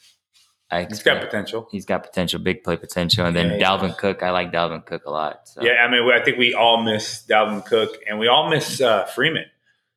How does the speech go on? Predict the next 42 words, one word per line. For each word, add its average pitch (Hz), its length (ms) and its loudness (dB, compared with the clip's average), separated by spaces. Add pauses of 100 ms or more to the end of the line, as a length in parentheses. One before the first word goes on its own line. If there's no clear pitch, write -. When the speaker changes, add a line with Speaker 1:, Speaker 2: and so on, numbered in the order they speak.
(200)
Speaker 2:
Um, 92 380 -6 (180)
Freeman's 127 320 2
Speaker 1:
Devontae 110 80 4
Speaker 2:
not - 20 2 (100)
Speaker 1:
Freeman? 117 60 -2
Speaker 2:
talked 117 280 2
about. 90 300 -4
Speaker 1:
Yeah, 170 120 2
he, 156 240 0
he's 175 320 0
a - 20 2
little 175 260 2
bit 165 260 0
older 143 340 2
and 127 240 2
longer 143 480 2 (180)
on 123 100 -10
the 123 220 0
tooth 135 300 -6
a 135 60 -4
little 135 260 -4
bit, 135 400 -4
little, 127 460 -6
you 117 100 -14
know. 117 220 -6 (200)
And 117 80 0
Speaker 2:
Yeah, 147 120 6
Speaker 1:
he - 80 6
just, 117 80 0
Speaker 2:
but 113 160 2
he, 120 40 -4 (100)
Speaker 1:
he, 131 40 0
Speaker 2:
he 123 80 0
got 123 120 4 (140)
Speaker 1:
he 156 100 2
can't 202 260 2
just 180 100 0
stay 170 140 -2
healthy. 151 480 -4 (640)
That's 131 140 -10
his 135 80 -6
problem. 143 300 -6